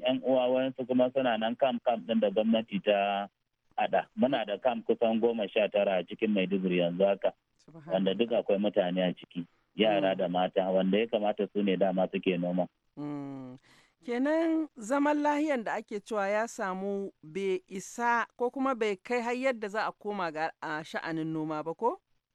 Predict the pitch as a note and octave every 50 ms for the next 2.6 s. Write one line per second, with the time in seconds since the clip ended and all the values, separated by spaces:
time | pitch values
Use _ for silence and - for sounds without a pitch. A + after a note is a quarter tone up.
0 | _ _ _ - F#3 F#3+ G3+ A3 G3 F3 F3+ F3 E3+ - G3+ G3+ F#3+ G3+ G#3+ G#3
1 | F3+ E3 D#3 E3 E3+ D#3+ - D#3 C#3+ C#3+ D3 C#3 C3 A#2+ - A2+ - - C3 C3+
2 | C3 B2+ A2 F#2+ F#2 F#2 F#2 F2+ F2+ F2+ E2+